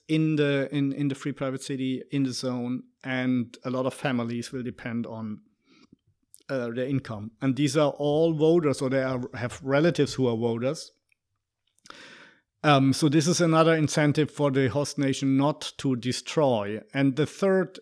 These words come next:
is that we can already announce that our people are highly mobile, high potentials from all over the world. Um, not only, of course, the majority probably will be from the host nation, but many, many good people. And if you invade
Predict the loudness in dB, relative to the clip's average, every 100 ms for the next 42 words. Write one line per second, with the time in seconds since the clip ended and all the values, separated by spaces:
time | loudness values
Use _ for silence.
0 | -4 0 0 -2 -4 -2 -2 -2 -6 -4
1 | -2 -2 -2 -2 0 -2 -4 -4 -2 0
2 | 0 0 -2 -4 -2 -4 -4 -4 -4 -4
3 | -6 -6 -6 -6 -6 -4 -4 -4 -2 0
4 | 0 0 0 -2 -4 -4 -4 -6 -6 -8
5 | -6 -4 -4 -6 -4 -4 -2 -2 -4 -6
6 | -2 0 0 -2 -10 _ -20 -20 -20 _
7 | _ 4 6 6 4 4 4 2 2 -2
8 | -4 -4 0 2 2 0 0 0 -2 -4
9 | -4 -4 -4 -6 -6 -6 -6 -6 -6 -6
10 | -6 -2 -2 -2 -4 -4 -4 -2 0 2
11 | 2 0 0 -2 -4 _ _ _ -16 2
12 | 4 4 2 -2 -2 -2 -6 -4 -2 -2
13 | -2 _ -2 0 0 -2 0 0 2 4
14 | 4 4 -2